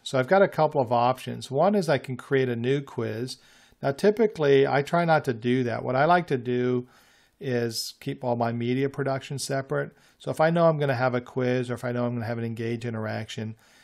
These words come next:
what I like to do is build those separately and save them, and then I add those in as existing. And that's just so I don't have multiple applications open.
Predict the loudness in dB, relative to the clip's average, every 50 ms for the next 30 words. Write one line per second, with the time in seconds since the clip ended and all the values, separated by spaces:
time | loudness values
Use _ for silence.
0 | _ _ _ -4 0 2 4 6 6 4 4 0 -2 -2 0 2 2 2 0 -2
1 | -6 -6 -2 -2 -2 0 -2 -2 -4 -4 -6 -4 -2 -2 -2 -2 -4 -8 -6 -6
2 | -6 -6 -6 -6 -6 -8 -6 -2 -2 0 0 -2 -2 -4 -6 -6 -6 -8 -10 -10
3 | -10 -8 -6 -4 -4 -4 -6 -6 -6 -6 -6 -6 -6 -8 -8 -10 -10 -10 -8 -8
4 | -8 -8 -10 -12 -12 -14 -16 -14 -12 -8 -8 -8 -8 -10 -12 -12 -10 -6 0 0
5 | 0 2 2 0 0 0 -2 -2 -2 0 0 0 0 -2 -4 -6 -6 -8 -8 -8
6 | -8 -8 -8 -8 -8 -8 -10 -12 -10 -10 -8 -8 -10 -10 -12 -14 -14 -12 -10 -10
7 | -10 -10 -12 -14 -12 -10 -10 -10 -10 -10 -12 -14 -14